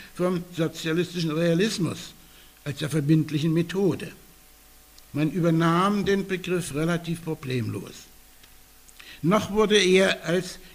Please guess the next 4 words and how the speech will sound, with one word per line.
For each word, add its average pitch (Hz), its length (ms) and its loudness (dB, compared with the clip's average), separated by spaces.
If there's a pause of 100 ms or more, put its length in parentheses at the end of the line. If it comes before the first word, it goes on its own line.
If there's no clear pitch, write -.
konsensbildend 170 1300 4 (420)
und 147 400 -2
konsensfördernd 160 1400 0 (180)
empfunden. 123 640 -2